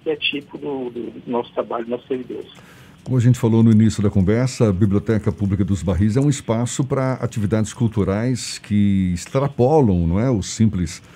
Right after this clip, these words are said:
Speaker 2: contato com os livros, com o acervo. Isso tá previsto também já a partir de agora, Marcos?
Speaker 1: É, veja só, boa pergunta. É, essas atividades realmente, elas terão um certo, um certo cuidado, né?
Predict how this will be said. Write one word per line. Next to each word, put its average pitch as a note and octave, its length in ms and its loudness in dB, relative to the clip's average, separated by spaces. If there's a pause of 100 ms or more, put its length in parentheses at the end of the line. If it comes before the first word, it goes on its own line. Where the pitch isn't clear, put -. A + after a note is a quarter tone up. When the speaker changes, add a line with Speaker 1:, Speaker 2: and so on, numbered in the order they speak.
(220)
Speaker 2:
contato G2 400 -2
com F#2 80 -4
os E2 140 -4
livros, F2+ 500 2
com G2 160 -2
o - 20 0
acervo. G2+ 400 0 (240)
Isso F3 220 0
tá D#3+ 120 2
previsto B2+ 560 2
também A#2+ 380 4
já A#2 320 2
a B2+ 40 0
partir - 220 -4
de G2 80 0
agora, G#2+ 640 0 (480)
Marcos? F#2 460 -6 (1040)
Speaker 1:
É, A#2+ 220 0
veja E3+ 260 -2 (100)
só, A2+ 140 -4
boa C#3 160 -4
pergunta. C3 640 -8 (300)
É, A#2 320 -2
essas F3 180 -6
atividades D3+ 640 -4
realmente, D#3 800 -4
elas C3 400 0 (340)
terão C#3+ 480 -2
um - 100 -12
certo, C#3+ 440 -6
um C3 560 -6
certo F3 240 0
cuidado, D3 480 -4
né? D#3+ 160 -8